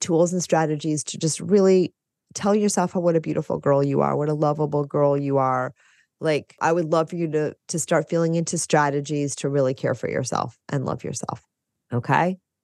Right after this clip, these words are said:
And then the very last tool that they say is, "Nature is big for you." So being outside, playing in your garden, playing in your yard, building fairy houses would be good. Childhood dreaming seems to be coming up for you,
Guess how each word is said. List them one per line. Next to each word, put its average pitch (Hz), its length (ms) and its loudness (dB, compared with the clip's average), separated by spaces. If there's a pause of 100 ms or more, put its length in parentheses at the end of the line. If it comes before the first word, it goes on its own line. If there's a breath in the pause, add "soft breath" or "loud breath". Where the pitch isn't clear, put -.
And 196 180 4
then 190 480 0
the 170 280 -2
very 208 400 2
last 175 420 0
tool 160 320 -2
that 156 140 -4
they 160 100 0
say 151 300 0
is, 147 140 -2
"Nature 160 360 0
is 143 100 0
big 135 200 -4
for - 160 -2
you." - 260 -2 (100)
So - 160 0
being 190 280 2
outside, 151 640 0
playing 160 320 -6
in 160 100 -2
your 160 120 2
garden, 147 480 0
playing 156 320 -4
in 160 140 0
your 165 180 2
yard, 151 440 2
building 165 420 -2
fairy 165 360 2
houses 135 460 -4
would 135 160 -4
be 123 120 -4
good. 120 400 0
Childhood 220 460 0
dreaming 147 480 -4
seems 139 280 -8
to - 80 -16
be 147 80 0
coming 135 300 -4
up - 180 -4
for 135 140 0
you, 131 340 0